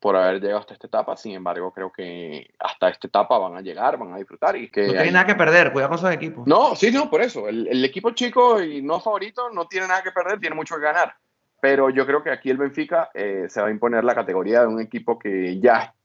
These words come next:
Speaker 1: sí, pues, está mucho más rodado, que está más acostumbrado a, a estas, a estas etapas. Y llegamos a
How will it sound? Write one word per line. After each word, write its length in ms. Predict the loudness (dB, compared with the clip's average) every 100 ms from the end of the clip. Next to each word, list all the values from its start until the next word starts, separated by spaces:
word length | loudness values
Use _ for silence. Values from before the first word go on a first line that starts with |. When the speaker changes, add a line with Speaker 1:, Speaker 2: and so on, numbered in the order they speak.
| _
Speaker 1:
sí, 540 | -8 2 6 6 4 -2
pues, 220 | 0 0
está 160 | 0
mucho 340 | 2 2 2 0
más 180 | -2 0
rodado, 380 | 2 4 2
que 60 | 0
está 140 | -10
más 180 | -14 -12
acostumbrado 760 | -12 -14 -16 -6 -2 -2 -4 -6
a, 220 | -8 -14
a 20 |
estas, 200 | -20 -20
a 300 | -20 _ _
estas 240 | -14 -14 -6
etapas. 380 | -4 -4 -6 -2
Y 320 | 2 4 4 6
llegamos 380 | 6 6 4 2
a 720 | 2 0 -2 -8 -12 -16